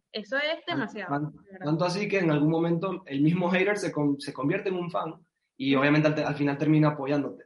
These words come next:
Speaker 2: Siempre lo digo, los, los perros le ladran a los carros que van en movimiento. Una frase muy importante porque la gente le critica a las personas que están haciendo algo.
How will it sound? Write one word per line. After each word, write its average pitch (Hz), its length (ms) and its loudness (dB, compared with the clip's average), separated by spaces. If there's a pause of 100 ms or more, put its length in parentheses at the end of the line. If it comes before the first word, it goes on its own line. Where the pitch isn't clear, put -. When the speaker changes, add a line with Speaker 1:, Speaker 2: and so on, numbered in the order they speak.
(240)
Speaker 2:
Siempre 190 260 2
lo 185 140 6
digo, 151 400 4
los, 147 540 0 (280)
los 139 320 -2
perros 175 300 0
le 170 100 2
ladran 160 380 2
a 139 60 0
los 131 120 -4
carros 151 260 -4
que 143 100 -6
van 139 340 -6 (160)
en 127 120 -10
movimiento. 120 580 -6 (500)
Una 143 160 -4
frase 147 280 0
muy 151 160 4
importante 143 380 0
porque 147 440 -4 (380)
la 131 140 -6
gente 208 380 0
le 180 120 0
critica 156 760 -2
a 131 80 -12
las 127 140 -8
personas - 420 -6
que - 100 -10
están 147 220 -6
haciendo 147 480 -4
algo. - 320 -6